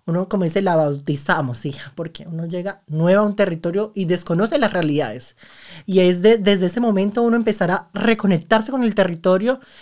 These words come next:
y a conocer cuáles son las problemáticas, cuáles son las necesidades y saber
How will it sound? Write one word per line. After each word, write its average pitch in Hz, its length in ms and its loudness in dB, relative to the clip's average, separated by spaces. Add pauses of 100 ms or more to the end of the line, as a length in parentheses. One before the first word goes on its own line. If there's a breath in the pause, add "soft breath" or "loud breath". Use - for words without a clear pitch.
(140 loud breath)
y 208 80 2
a 196 60 2
conocer 180 360 0
cuáles 214 220 2
son 269 100 0
las 277 100 -2
problemáticas, 190 680 -2
cuáles 190 220 0
son 240 140 -4
las 240 100 -4
necesidades 208 680 -4
y 226 60 -10
saber 170 360 -2